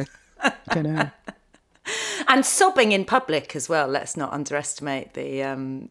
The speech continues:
Speaker 2: the power of that. That's a real, you know, it's a moment, isn't it?
Speaker 1: Yeah,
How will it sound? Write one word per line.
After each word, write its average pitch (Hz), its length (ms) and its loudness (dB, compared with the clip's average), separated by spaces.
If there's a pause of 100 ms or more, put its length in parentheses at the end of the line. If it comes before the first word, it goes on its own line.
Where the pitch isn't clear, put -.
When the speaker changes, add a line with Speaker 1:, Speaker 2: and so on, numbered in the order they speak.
Speaker 2:
the 139 80 -4
power 143 480 0
of 135 160 -4
that. 156 360 4
That's - 260 -6
a 147 100 -2
real, 143 640 0 (1040)
you 196 140 2
know, 123 200 -2
it's - 220 0
a 185 60 4
moment, 196 580 4
isn't 135 200 -4
it? 262 120 0
Speaker 1:
Yeah, 339 280 4